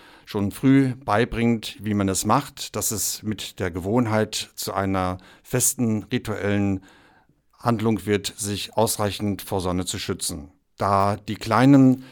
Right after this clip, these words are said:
eine noch sehr empfindliche Haut haben und Sonnenschutz besonders wichtig ist, sollen sie nach Möglichkeit gar nicht ohne Schutzkleidung in die Sonne und zumindest nicht in die direkte Sonne, äh, gesetzt werden. Kleinkinder haben noch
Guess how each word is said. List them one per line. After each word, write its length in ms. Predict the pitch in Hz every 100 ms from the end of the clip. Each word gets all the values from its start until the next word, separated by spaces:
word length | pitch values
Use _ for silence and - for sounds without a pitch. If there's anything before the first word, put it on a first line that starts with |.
| -
eine 420 | - 110 107 101 -
noch 240 | 117 -
sehr 220 | 101 117
empfindliche 580 | 117 104 170 170 127 104
Haut 260 | 92 95 104
haben 420 | 98 107 120 127
und 420 | - 110 98 -
Sonnenschutz 1080 | 107 101 127 127 123 113 127 117 - - -
besonders 440 | - 98 113 110 117
wichtig 340 | 135 127 95
ist, 320 | 110 143 -
sollen 480 | - 117 95 110 120
sie 180 | 104 117
nach 140 | 104
Möglichkeit 640 | 107 135 123 - 110 104 -
gar 200 | 98 113
nicht 260 | 135 - -
ohne 220 | 120 113
Schutzkleidung 720 | - 156 - 104 95 98 101
in 100 | -
die 80 | 107
Sonne 320 | 101 120 127
und 180 | 120 107
zumindest 440 | - 117 123 120
nicht 200 | 123 117
in 140 | 131 117
die 160 | 117
direkte 380 | 117 127 143 120
Sonne, 460 | 98 104 98 92 95 _ _
äh, 120 | 113
gesetzt 420 | 101 90 98 - -
werden. 460 | 101 107 139 170 - _ _ _ _ _ -
Kleinkinder 920 | 131 120 143 147 139 131 123 120 101
haben 540 | 95 104 110 107 107 -
noch 340 | 104 107 -